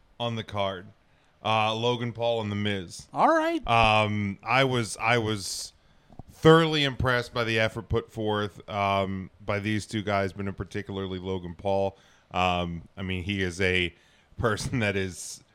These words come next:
Speaker 1: uh, dramatically unliked by a lot of people.
Speaker 2: I, I would say by the, show of hands, boys, do you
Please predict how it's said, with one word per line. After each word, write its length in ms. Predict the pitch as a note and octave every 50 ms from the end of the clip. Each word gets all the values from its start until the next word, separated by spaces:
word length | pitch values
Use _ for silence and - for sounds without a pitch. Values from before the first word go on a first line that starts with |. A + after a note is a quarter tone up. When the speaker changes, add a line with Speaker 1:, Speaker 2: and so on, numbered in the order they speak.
| _ _ _ _ _ _ _ -
Speaker 1:
uh, 260 | G#2+ G#2+ G#2 G#2 G#2 - A#2
dramatically 720 | - B2 B2+ A2+ A#2+ B2+ C3+ C#3+ D3 - C#3 C3+ C3 C3+ -
unliked 680 | A#2+ A#2 A#2+ A#2+ A#2 A2 G2+ G2+ G#2 G#2+ G2+ - G#2+
by 160 | G2 A2+ A2 G2+
a 100 | G2+ F#2+
lot 380 | F2 F2+ F#2 F#2 G2 G2+ G#2
of 180 | G#2 F#2+ F2 -
people. 520 | - G#2+ G#2 G2 - A#2+ A#2+ B2+ C3+ - - - -
Speaker 2:
I, 120 | G3 G3+ F#3+ F3+ F#3+
I 20 | G3
would 180 | G3 G3+ F#3+
say 280 | - - - G3 F#3+ F#3
by 260 | F3 F#3 F3 F3 F3 D#3+ D3+ D3 -
the, 300 | D#3 C#3+ D3 C#3 D3+ F#3 E3 D#3+ E3 - F3+ -
show 320 | - - - G3 F#3+ F#3+
of 80 | F#3+ F#3
hands, 400 | E3 F#3+ F#3 F#3 F#3+ G3 F#3 -
boys, 500 | - - F#3+ F#3 F#3 F#3+ F#3+ G3 F3 E3
do 100 | E3 F#3
you 440 | F3+ F3+ F3+ F3+ F#3 F#3 F#3 F#3